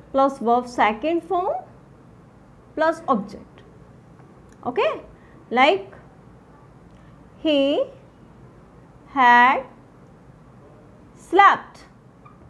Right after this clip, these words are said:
मेरे घर पहुंचने से पहले, पहले means before. I, second form, reached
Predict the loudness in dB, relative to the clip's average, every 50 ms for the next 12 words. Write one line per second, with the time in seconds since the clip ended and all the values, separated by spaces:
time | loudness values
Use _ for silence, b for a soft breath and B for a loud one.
0 | -20 -20 -20 -20 -20 -20 -20 -20 -20 -20 -20 -14 -8 -4 -2 -2 0 0 0 -2
1 | -2 -2 -2 -2 -2 -2 -2 -2 -4 -4 -4 -6 -8 -8 -8 -6 -6 -6 -6 -6
2 | -8 -8 -8 -4 -2 0 2 2 2 2 2 0 -2 -6 -12 -20 -20 -20 -20 -10
3 | -6 -4 -2 0 2 2 2 0 2 2 2 0 0 -2 -8 -14 -10 -6 -4 -4
4 | -4 -4 -4 -4 -2 -2 -4 -6 -10 -20 -20 -20 -20 -20 -20 -20 -20 -20 -20 -20
5 | -20 -20 -20 -20 -20 -20 -20 -20 -20 -20 -20 -20 -20 -20 -20 -20 -20 -20 -20 -20
6 | -20 -20 -20 -20 -20 -20 -20 -20 -20 -20 -20 -20 -20 -20 -20 -20 -20 -20 -20 -20
7 | -20 -20 -20 -20 -20 -20 -20 -20 -20 -20 -8 0 2 4 6 6 4 2 0 -4
8 | -6 -10 -18 -20 -20 -20 -20 -20 -20 -20 -20 -20 -20 -20 -20 -20 -20 -20 -20 -20
9 | -20 -20 -20 -20 -20 -20 -20 -20 -20 -16 -4 0 0 0 0 0 0 0 0 -2
10 | -2 -2 -2 -2 -4 -6 -12 -16 -20 -20 -20 -20 -20 -20 -20 -20 -20 -20 -18 -8
11 | -4 0 2 2 2 0 -2 -6 -10 -12